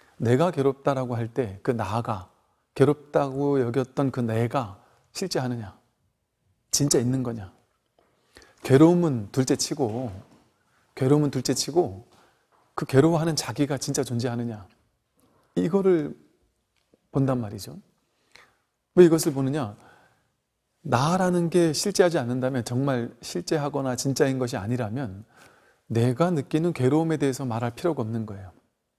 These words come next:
생로병사라고 해서 늙고 병들고 죽는 게 괴로움이야, 이제 우리 이렇게 얘기한단 말이에요.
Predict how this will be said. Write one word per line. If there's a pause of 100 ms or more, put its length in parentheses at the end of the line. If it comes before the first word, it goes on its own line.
(1200)
생로병사라고
해서
늙고
병들고
죽는
게
괴로움이야,
이제
우리 (240)
이렇게
얘기한단
말이에요.